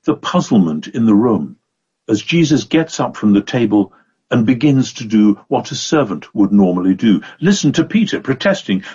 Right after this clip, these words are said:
that Jesus shouldn't be doing such a thing, and then changing his tone when Jesus tells him it's essential. And then Peter replies, "Not only my feet, but my hands and my head as well." Now, what are you gonna say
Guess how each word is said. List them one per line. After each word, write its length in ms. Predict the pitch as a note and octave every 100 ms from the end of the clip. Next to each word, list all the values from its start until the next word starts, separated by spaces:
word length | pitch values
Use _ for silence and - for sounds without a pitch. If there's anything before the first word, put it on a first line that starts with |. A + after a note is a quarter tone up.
| -
that 100 | D4+
Jesus 380 | - B2+ E3
shouldn't 260 | - G#2+ A#2
be 100 | E3
doing 280 | G#3+ A3+ C3+
such 260 | - G2+
a 60 | -
thing, 280 | - E2+ - - _ _ _ -
and 120 | C3+
then 220 | C#3+ D3+
changing 480 | D3 - E3 D3+ C#3
his 220 | A2+ G#2
tone 520 | - F3+ E3+ - G#2 - _ _ _ _
when 200 | G#2+ G#2
Jesus 440 | G2 A2+ G2+ F2+
tells 320 | - A2+ A2+ E2
him 160 | E2
it's 180 | G2+ -
essential. 600 | - - E3 C#3+ - - _ _ _ _
And 280 | - - A#2
then 240 | - B2 G2+ -
Peter 280 | - A#2+ G#2
replies, 580 | F2+ E2+ G2 F2 F2+ F2 - - - -
"Not 260 | C3+ B2 B2+
only 180 | A2+
my 200 | G2 F2+
feet, 360 | F2 - F#3 - - -
but 160 | - B2
my 220 | A2 G#2+
hands 320 | B2 C3 B2+
and 100 | A2+
my 140 | A2 G#2
head 200 | G#2+ G2+
as 140 | G2
well." 340 | D#3 C#3+ - _
Now, 320 | B2 G#2 - _ _ _ _ _ _
what 260 | C#3 D#3+
are 60 | F3+
you 340 | C#3+ C3 F3
gonna 280 | F#3+ A#2 D#2+
say 400 | - E2 C#2 -